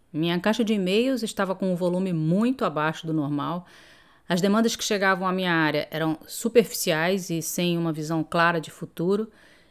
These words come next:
e as minhas propostas de projetos para contribuir com um novo posicionamento mantidas em suspenso. Lendo os sinais, eu tomei uma decisão. Antes de sair de férias, escrevi uma carta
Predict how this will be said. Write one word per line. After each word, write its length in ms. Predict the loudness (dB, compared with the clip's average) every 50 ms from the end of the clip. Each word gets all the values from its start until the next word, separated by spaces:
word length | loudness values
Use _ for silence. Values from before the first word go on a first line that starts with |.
| _ _ 0
e 40 | 2
as 100 | 2 4
minhas 140 | 2 2 4
propostas 500 | 4 2 4 6 4 4 4 2 -2 -2
de 60 | -2
projetos 560 | 0 2 2 2 2 2 0 0 -2 -4 -2
para 160 | 0 0 2
contribuir 560 | 2 0 0 0 -2 0 2 2 2 2 0
com 120 | 0 0 2
um 40 | 2
novo 200 | 2 2 0 0
posicionamento 840 | -4 -4 -4 -4 -4 -2 0 0 2 0 0 -2 -2 -4 -4 -2
mantidas 400 | -2 -2 -2 -2 -4 -4 -4 -4
em 80 | -4 -4
suspenso. 680 | -4 -6 -10 -8 -8 -10 -10 -10 -14 -16 -16 -16 _ _ _ _ _ _ _ _ _ _ _ _ _ _ _ _ _ _
Lendo 260 | -2 0 0 0 0
os 60 | 0
sinais, 360 | 0 0 0 2 2 2 2
eu 80 | 0 2
tomei 160 | 2 2 2
uma 100 | 2 2
decisão. 560 | 0 0 -2 -4 -4 -2 -2 -4 -4 -6 -4
Antes 300 | -2 0 0 0 0 -2
de 80 | -4 -4
sair 260 | -4 -2 -2 -2 -2
de 100 | -2 -4
férias, 640 | -6 -2 -2 0 0 0 -2 -4 -6 -6 -10 -14 -16 _
escrevi 340 | -6 -4 -2 -2 -2 -2
uma 160 | 0 0 -2 -2
carta 500 | 0 0 0 0 -2 -4 -8 -8 -8